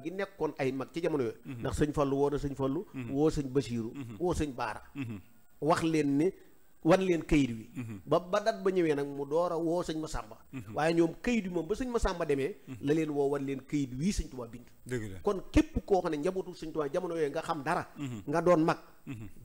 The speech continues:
Speaker 1: Gis nga kayit wi sëñ Tuubaa bind di ci joxe ndigalul màggal màggal gi.
Speaker 2: Mhm.
Speaker 1: Xanaa kay ci taalibe yi la.
Speaker 2: Mhm.
Speaker 1: Waaye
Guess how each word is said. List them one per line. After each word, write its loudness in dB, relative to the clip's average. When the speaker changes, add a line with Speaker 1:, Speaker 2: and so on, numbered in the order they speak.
Speaker 1:
Gis 4
nga -2
kayit 0
wi -6
sëñ -6
Tuubaa 0
bind -4
di -4
ci -10
joxe -2
ndigalul -2
màggal -4
màggal -6
gi. -20
Speaker 2:
Mhm. -10
Speaker 1:
Xanaa 4
kay 2
ci 4
taalibe 6
yi -4
la. -10
Speaker 2:
Mhm. -4
Speaker 1:
Waaye 4